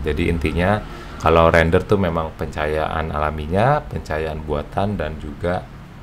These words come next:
materialnya kita edit-edit. Dan jangan lupa di modelingnya juga udah harus bagus.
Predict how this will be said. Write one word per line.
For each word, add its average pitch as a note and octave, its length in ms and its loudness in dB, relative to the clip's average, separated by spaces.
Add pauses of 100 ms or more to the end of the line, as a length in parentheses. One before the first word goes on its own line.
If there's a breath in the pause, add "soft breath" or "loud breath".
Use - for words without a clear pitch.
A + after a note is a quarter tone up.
(540)
materialnya E2+ 560 0
kita - 400 -10
edit-edit. D#2+ 560 -2 (480 loud breath)
Dan D#2+ 240 2
jangan D#2+ 160 4
lupa F2+ 480 8
di F2 80 0
modelingnya D#2+ 560 2
juga D#2 320 -2
udah - 80 -12
harus - 160 -10
bagus. D2 360 -8